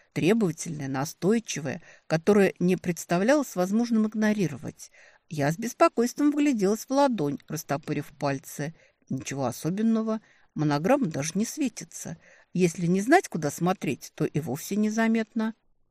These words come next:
«Чувствуешь?» Макс демонстративно показал, как проводит большим пальцем по своему знаку, словно хочет его стереть.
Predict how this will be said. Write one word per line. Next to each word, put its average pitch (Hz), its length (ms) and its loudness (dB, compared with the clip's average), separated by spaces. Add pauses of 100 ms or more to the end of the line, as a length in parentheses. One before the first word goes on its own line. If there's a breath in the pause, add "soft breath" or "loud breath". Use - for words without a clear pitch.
«Чувствуешь?» 165 760 -4 (500 soft breath)
Макс 202 420 -2
демонстративно 165 760 0
показал, 196 520 0
как - 180 -6
проводит 185 540 -2
большим 160 400 -2
пальцем 202 360 -4
по 147 120 -8
своему 180 400 -2
знаку, 185 540 -4 (320 loud breath)
словно 156 440 0
хочет - 380 -8
его 151 140 -4
стереть. 214 680 -6